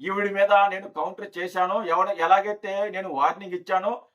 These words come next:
అదే రేంజ్ లో, అదే స్థాయిలో ఈవిడికి కౌంటర్ ఇస్తాను. కాబట్టి మీరు వీడియో లైక్ చేయండి, దయచేసి లైక్ చేయండి. ఓకే, ఈ జబర్దస్త్ రోజా, గబ్బు రోజా ఏం మాట్లాడింది అనేది one by one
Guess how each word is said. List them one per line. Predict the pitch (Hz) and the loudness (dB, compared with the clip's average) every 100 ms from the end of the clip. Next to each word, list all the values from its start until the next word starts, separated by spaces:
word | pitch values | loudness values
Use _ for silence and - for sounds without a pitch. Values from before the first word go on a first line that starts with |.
| _ - | _ -6
అదే | 139 208 220 | -2 0 0
రేంజ్ | 202 202 180 | -2 -4 0
లో, | 208 240 139 | 2 4 2
అదే | 151 214 220 | -2 0 -2
స్థాయిలో | - 185 180 180 233 262 - _ _ _ _ - | 2 4 4 4 2 2 -4 _ _ _ _ -8
ఈవిడికి | 156 202 214 208 202 220 | -2 0 0 -2 -4 -4
కౌంటర్ | - 160 190 208 214 - | 0 0 0 -2 -10 -10
ఇస్తాను. | 151 - 202 202 240 285 - _ _ _ 175 | -12 0 4 6 4 -2 -10 _ _ _ 2
కాబట్టి | 185 208 220 | 2 2 -4
మీరు | 196 190 185 | -4 -4 -4
వీడియో | 156 196 208 196 | -4 -2 2 2
లైక్ | 156 156 - 170 | 0 -4 -6 -6
చేయండి, | 160 143 160 139 - _ - | -4 -4 -6 -6 -8 _ -6
దయచేసి | 160 220 240 240 | -4 2 4 4
లైక్ | 185 165 - 156 | 2 -4 -4 -6
చేయండి. | 143 135 151 120 - _ _ | -6 -4 -6 -6 -10 _ _
ఓకే, | 143 240 269 294 _ _ _ _ 180 | -2 0 0 -4 _ _ _ _ -12
ఈ | |
జబర్దస్త్ | 190 - 214 220 214 | -2 0 2 0 0
రోజా, | 208 202 202 | 0 0 2
గబ్బు | - 165 170 233 | 2 2 2 2
రోజా | 202 196 190 190 | 4 6 4 2
ఏం | 160 202 196 | -2 -4 0
మాట్లాడింది | 196 - 190 185 185 | -2 0 -2 -4 -8
అనేది | 165 202 185 | -6 -4 -4
one | 190 139 160 214 | -4 -2 -2 -2
by | 220 226 | -2 -2
one | 151 170 | 2 2